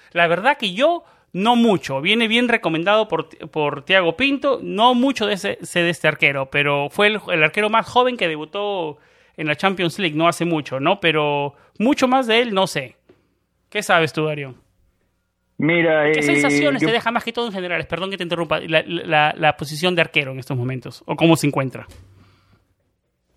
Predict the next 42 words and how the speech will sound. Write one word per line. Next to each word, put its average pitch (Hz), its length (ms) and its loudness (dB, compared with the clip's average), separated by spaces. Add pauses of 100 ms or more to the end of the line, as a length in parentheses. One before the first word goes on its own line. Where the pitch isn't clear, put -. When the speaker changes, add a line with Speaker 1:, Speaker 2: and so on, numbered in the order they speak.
(100)
Speaker 2:
Sí, 175 140 2
yo 160 80 2
antes, 170 200 0
antes 156 280 2
de, 139 300 2
de 123 80 0
entrar 131 320 2
en, 165 160 0
en 120 220 2
tema, 135 400 0 (100)
quería 123 260 2
recoger 123 360 0
un, 131 300 0
un 127 140 2
punto 131 420 2
bastante 123 440 2
rápido 131 800 2 (160)
de, 110 220 2
de 110 160 0
esa - 180 0
maravillosa 120 500 4
intro 127 240 2
que 135 80 4
hiciste 127 480 0 (680)
para, 113 420 4
para 113 160 2
nuestro 117 240 0
episodio 120 400 2
hoy, 123 160 4
número 123 320 4
ciento 127 220 2
cincuenta 117 420 0
y 107 40 -2
uno 117 200 2
de, 107 240 2
del 110 240 -4
podcast. 120 400 0 (560)
Y 143 180 4
es 160 340 2
eso 175 140 2
que, 151 320 4
que 139 80 4